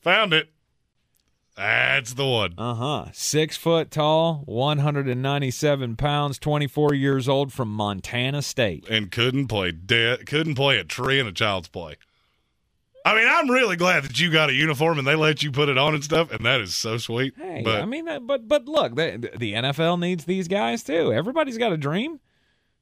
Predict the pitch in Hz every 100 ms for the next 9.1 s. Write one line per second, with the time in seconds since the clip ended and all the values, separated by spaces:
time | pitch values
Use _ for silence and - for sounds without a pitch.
0 | _ 87 120 220 294 226 175 160 127 147
1 | 135 123 113 104 101 95 90 90 95 110
2 | 147 127 127 123 117 104 120 143 127 107
3 | 87 127 117 120 113 107 107 101 113 113
4 | 107 101 110 135 185 - 80 107 131 -
5 | - - 107 110 110 123 78 104 123 156
6 | 170 143 104 78 151 139 127 110 117 95
7 | 95 123 143 113 - 117 123 120 127 214
8 | 240 139 87 _ - 113 113 104 98 80
9 | -